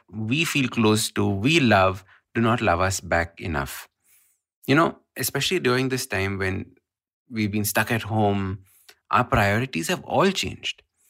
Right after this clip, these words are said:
And as a result, the way that we interacted with each other has changed. People who used to meet three times a week, now you suddenly don't meet at all, we hardly speak. It's something that I have noticed in my friendships and my relationships as well.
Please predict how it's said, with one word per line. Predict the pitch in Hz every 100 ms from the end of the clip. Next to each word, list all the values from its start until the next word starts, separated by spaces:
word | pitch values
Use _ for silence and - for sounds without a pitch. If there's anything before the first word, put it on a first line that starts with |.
| _ -
And | 127
as | 135 180
a | 202
result, | 139 120 117 131 135
the | - 139
way | 113 123 160
that | 180 185
we | 151 156
interacted | 131 110 131 135 160
with | 156
each | 143 120
other | 95 107
has | 95
changed. | - - - - _ _ _ _ -
People | 131 123 151
who | 151
used | 147 147 135
to | 139
meet | 131 143 139 -
three | - 123
times | 131 151 139
a | 123
week, | 110 110 -
now | 101 104
you | 120 127
suddenly | 120 110 123
don't | 120 117
meet | 113
at | 120 120
all, | 110 110
we | 104
hardly | 92 82 104 123
speak. | - - 107 - - _ - _ -
It's | 127
something | 131 131 170
that | 147
I | 78
have | 113 139
noticed | 131 131 98 -
in | 127 -
my | 95 147
friendships | 170 107 98 - 104 -
and | 101
my | 107
relationships | 151 117 95 90 98 98 104
as | 92
well. | 123 139